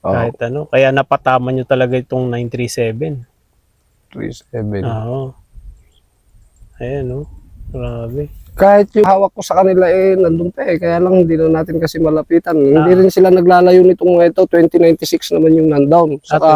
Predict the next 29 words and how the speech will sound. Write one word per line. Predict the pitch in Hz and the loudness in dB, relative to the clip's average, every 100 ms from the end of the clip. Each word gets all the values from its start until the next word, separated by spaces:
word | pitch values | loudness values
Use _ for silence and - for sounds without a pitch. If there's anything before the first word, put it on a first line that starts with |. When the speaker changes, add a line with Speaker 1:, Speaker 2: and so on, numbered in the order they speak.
| 147 | 4
Speaker 2:
twenty | 143 147 | 4 2
ninety-six. | |
Speaker 1:
S | 143 | 2
L | 139 | 2
eight. | 151 165 160 _ _ | 2 0 -2 _ _
Speaker 2:
S | 143 - | -10 -8
L | 139 147 | -8 -8
eight. | 156 165 | -8 -10
Speaker 1:
Oo, | - 131 135 | -8 -2 2
nasa | 147 151 165 | 2 0 -4
Speaker 2:
Hmm. | 160 | -4
Speaker 1:
parang. | 139 131 139 135 | -2 0 0 0
Kaya | 135 131 | -2 -2
lang, | 135 131 | -2 -2
hindi | 135 147 131 135 131 | -6 -8 -6 -4 -4
kasi | 135 139 | -4 -8
natin | 135 131 - 131 | -6 -6 -4 -4
malapitan | 131 127 - 120 127 | -4 -6 -6 -6 -4
yun, | 135 139 | -4 -2
eh. | 123 120 _ | -4 -6 _
Speaker 2:
Ah. | 131 123 123 131 135 131 _ _ _ _ _ _ _ _ _ _ _ _ | -14 -12 -14 -14 -16 -18 _ _ _ _ _ _ _ _ _ _ _ _
Ito | - - | -18 -6
lang | 131 131 | -2 -2
talaga | 127 135 131 131 | -2 -2 -2 -2
yung | 143 | -4
ano, | 135 | -4
no? | 143 139 123 _ _ _ _ _ _ _ _ _ _ _ _ _ _ - | -4 -6 -8 _ _ _ _ _ _ _ _ _ _ _ _ _ _ -12
Grabe, | 123 117 113 120 139 | -8 -6 -6 -6 -6
oh. | 135 139 | -6 -10